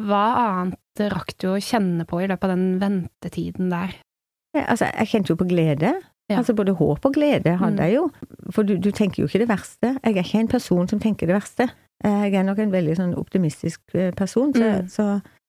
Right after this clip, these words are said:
Speaker 2: heldigvis
Speaker 1: Mm.
Speaker 2: så, så hadde jeg jo det håpet, og det hjalp meg jo igjennom, og, og den gleden når helikopteret kom, for eksempel.
Speaker 1: Mm.
Speaker 2: Jeg kan huske det, men så kunne jeg ikke vise det, for folk kunne jo ikke se det.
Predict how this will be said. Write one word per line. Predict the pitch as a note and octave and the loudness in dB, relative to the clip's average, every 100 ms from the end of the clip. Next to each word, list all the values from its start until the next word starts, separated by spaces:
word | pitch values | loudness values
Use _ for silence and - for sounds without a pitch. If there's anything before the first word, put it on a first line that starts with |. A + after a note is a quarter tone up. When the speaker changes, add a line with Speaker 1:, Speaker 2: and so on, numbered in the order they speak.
| - | 0
Speaker 2:
heldigvis | G#3 G3 B3 - - _ _ | 2 2 0 -2 -12 _ _
Speaker 1:
Mm. | G#3 G3+ | 0 2
Speaker 2:
så, | A3 G#3+ G#3+ F#3 | 2 2 0 -4
så | F#3+ - G#3 G3+ | -8 -6 -4 -2
hadde | G3 | -2
jeg | E3+ F3+ | 0 0
jo | G#3 | 0
det | F#3 F3+ | 0 0
håpet, | E3+ D#3 - A3+ G#3+ | 0 0 0 0 0
og | G3+ | 0
det | F#3+ G3 - _ _ _ _ | 0 -2 -6 _ _ _ _
hjalp | G#3 E3+ - _ | 0 2 0 _
meg | F#3+ G3 | 0 0
jo | F#3 | 0
igjennom, | F3+ F3 D#3 D#3+ E3 E3+ - | 0 0 0 0 0 -2 -2
og, | F#3 E3+ E3 - - | -2 -2 -4 -6 -2
og | G3 | 0
den | E3 D#3+ - - | 2 0 -4 -6
gleden | F3+ F#3+ F3 D#3 | 0 2 4 2
når | D3+ D#3+ | 2 2
helikopteret | E3+ - C#3+ - - D3 | 0 0 -2 -2 -2 -2
kom, | D3 F3+ F#3+ | 0 0 0
for | G3+ G3 | -2 -2
eksempel. | G#3+ A3 G3+ A3+ | 0 0 0 -2
Speaker 1:
Mm. | B3 | -2
Speaker 2:
Jeg | F#3+ | -4
kan | F3 | -2
huske | F3 F#3 - | 0 -4 -4
det, | D#3+ | 0
men | E3+ | 0
så | F#3 | 0
kunne | - G3 | 0 2
jeg | C#3+ | 2
ikke | E3+ | 2
vise | F#3 F#3 - F3+ | 2 0 -2 -2
det, | G3+ - - _ | -2 -6 -20 _
for | G3+ | -4
folk | - F3+ - | 2 0 2
kunne | G#3 F3 | 0 2
jo | |
ikke | C#3+ G3 | 2 -2
se | - - D3+ E3 | -2 0 2 2
det. | B3+ | 0